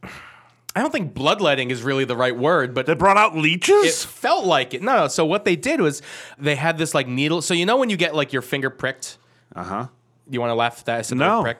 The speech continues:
Speaker 1: You sure?
Speaker 2: No.
Speaker 1: You sure?
Speaker 2: No,
Speaker 1: Okay,
Speaker 2: I'm
Speaker 1: so
Speaker 2: good.
Speaker 1: you get your finger pricked and they kinda squeeze it and then a little blood
Speaker 2: Yeah,
Speaker 1: comes
Speaker 2: a little
Speaker 1: out.
Speaker 2: blood,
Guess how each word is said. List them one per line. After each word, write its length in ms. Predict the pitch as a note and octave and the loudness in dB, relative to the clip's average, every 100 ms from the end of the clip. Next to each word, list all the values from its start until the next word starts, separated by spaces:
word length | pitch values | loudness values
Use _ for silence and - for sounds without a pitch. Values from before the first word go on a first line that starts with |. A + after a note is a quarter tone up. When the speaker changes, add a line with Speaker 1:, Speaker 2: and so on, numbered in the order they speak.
| - | -10
Speaker 1:
You 80 | A2+ | -6
sure? 200 | C3 A#2+ | -4 -2
Speaker 2:
No. 320 | C3+ E3+ G#2+ | -2 -2 -6
Speaker 1:
You 100 | - | -8
sure? 300 | A2 B2+ B2 - - | -6 -4 -6 -10 -10
Speaker 2:
No, 340 | G#2 G#2+ D3 | -8 -6 -6
Speaker 1:
Okay, 180 | C3 A2+ | -4 -4
Speaker 2:
I'm 60 | |
Speaker 1:
so 200 | A2+ A#2+ A2+ | -2 -4 -4
Speaker 2:
good. 80 | - | -8
Speaker 1:
you 100 | C3+ | -4
get 100 | E3 | -2
your 100 | F3+ | -2
finger 240 | F#3 D#3+ | -4 -4
pricked 260 | - D3+ C#3+ | -4 -8 -6
and 100 | A#2+ | -4
they 140 | A#2 | -4
kinda 220 | A2+ B2 A2+ | -6 -8 -10
squeeze 300 | - A#2 A2+ | -8 -6 -6
it 60 | |
and 100 | A2 | -8
then 80 | A2 | -6
a 40 | |
little 140 | G#2+ G#2+ | -6 -6
blood 120 | A#2+ | -6
Speaker 2:
Yeah, 60 | G2+ | -6
Speaker 1:
comes 180 | G2+ G2 | -8 -8
Speaker 2:
a 40 | |
little 120 | G#2 | -6
Speaker 1:
out. 20 | |
Speaker 2:
blood, 200 | F#2+ F#2+ | -2 -4